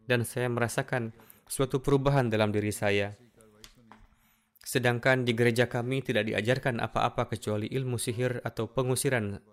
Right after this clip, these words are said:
setan. Saya telah memutuskan untuk bergabung dengan jemaat Anda karena disinilah saya menemukan kedamaian rohani."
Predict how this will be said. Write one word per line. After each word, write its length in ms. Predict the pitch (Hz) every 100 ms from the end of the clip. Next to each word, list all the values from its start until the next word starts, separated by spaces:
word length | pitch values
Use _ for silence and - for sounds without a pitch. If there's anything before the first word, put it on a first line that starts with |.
| _ -
setan. 560 | - 117 - 101 104 _ _ _ _ _ _ _ _
Saya 400 | - 131 123 127
telah 240 | - 120 117
memutuskan 640 | 123 120 156 - - 120
untuk 320 | 113 113 110
bergabung 640 | 107 101 117 127 104 98 _ _
dengan 400 | 113 113 107 101 - - -
jemaat 460 | 107 117 117 120 123
Anda 400 | 131 131 113 101 -
karena 240 | 113 113
disinilah 640 | 117 113 127 139 131 104 101
saya 240 | - 113
menemukan 560 | 110 110 110 - 110 104
kedamaian 480 | 104 110 123 123 107
rohani." 480 | 104 98 98 98